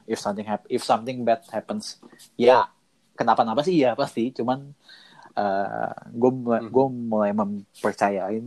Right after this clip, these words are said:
Speaker 1: bahwa, ya, gue nggak, gue nggak harus sampai seancur itu juga kalau misalkan kenapa-napa pekerjaan gue. Gitu.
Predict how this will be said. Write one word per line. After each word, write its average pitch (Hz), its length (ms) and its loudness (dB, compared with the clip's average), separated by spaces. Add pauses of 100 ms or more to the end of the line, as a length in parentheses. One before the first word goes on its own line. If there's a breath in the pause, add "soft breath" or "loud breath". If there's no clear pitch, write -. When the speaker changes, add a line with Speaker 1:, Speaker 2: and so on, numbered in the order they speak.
Speaker 1:
bahwa, 92 300 -4 (100)
ya, 98 240 -4 (160)
gue 120 160 4
nggak, 98 180 0 (140)
gue 113 160 4
nggak 110 240 -2
harus 104 160 0
sampai 107 380 -2 (1120)
seancur 107 560 -4
itu 101 160 -4
juga 110 160 -4
kalau - 160 -8
misalkan 92 320 -10
kenapa-napa - 480 -12
pekerjaan 90 400 -10
gue. - 200 -14 (840 soft breath)
Gitu. 92 720 -4